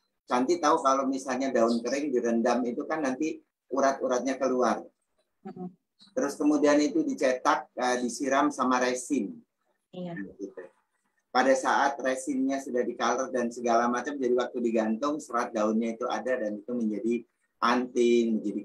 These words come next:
Speaker 1: kalung, menjadi apa. Itu kan sebetulnya teknologi yang majunya gitu ya. Terus kemudian menggunakan resin, menggunakan, eh, materi-materi yang lebih, lebih ini apa, lebih modern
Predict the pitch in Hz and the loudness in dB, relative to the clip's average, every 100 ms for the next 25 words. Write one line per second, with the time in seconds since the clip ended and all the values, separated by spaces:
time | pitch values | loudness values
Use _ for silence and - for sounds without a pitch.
0 | - 117 120 117 117 110 95 104 104 107 | 0 2 4 2 2 -2 -4 -4 -4 -2
1 | 104 - - _ _ - - 185 196 - | -2 -4 -6 _ _ -6 -2 0 -2 -2
2 | 135 123 127 131 160 - 135 131 131 127 | -2 0 2 2 2 0 0 2 4 4
3 | 120 131 123 120 110 117 107 110 110 104 | 2 0 0 -2 -2 -2 0 0 0 -2
4 | - - - - - - _ _ _ - | -6 -12 -10 -10 -10 -16 _ _ _ -6
5 | 117 113 127 117 110 107 117 117 131 143 | -2 0 0 2 2 0 -2 -2 0 0
6 | 143 - 123 120 117 110 104 101 104 104 | -2 -2 0 2 0 0 -2 -4 -4 -6
7 | - 110 110 107 _ _ - 113 113 110 | -4 -2 -2 -4 _ _ -2 2 2 0
8 | 113 117 113 113 113 113 113 113 110 110 | -2 -2 -2 -2 -4 -2 0 2 0 -2
9 | 110 110 117 110 113 110 117 107 110 110 | -2 -2 -2 -2 0 0 0 -4 -2 -2
10 | 101 117 110 107 127 123 107 110 107 110 | 0 0 -2 -2 -2 -2 0 0 2 0
11 | 113 113 117 123 120 | 2 2 2 2 0